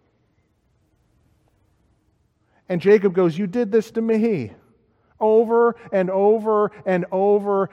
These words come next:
and over again. But you get to verse forty-two, and here's the important thing, because Jacob suddenly realizes, and he is declaring it publicly,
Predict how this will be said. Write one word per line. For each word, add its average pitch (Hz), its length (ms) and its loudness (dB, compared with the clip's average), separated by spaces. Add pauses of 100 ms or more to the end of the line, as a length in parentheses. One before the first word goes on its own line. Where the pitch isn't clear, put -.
and 170 240 -4
over 160 480 -2
again. 139 460 -4 (180)
But 135 220 -8
you 123 100 -8
get 147 280 -4
to 147 60 -4
verse 143 320 -6
forty-two, 170 760 -8
and 113 100 -6
here's 143 380 -10
the 151 100 -8
important 147 540 -10
thing, 127 160 -6
because 113 320 -10
Jacob 156 520 -4
suddenly 160 460 -6
realizes, 131 800 -6
and 123 160 -10
he 170 220 -6
is 135 160 -4
declaring 214 640 -6
it 196 140 -8
publicly, 147 760 -6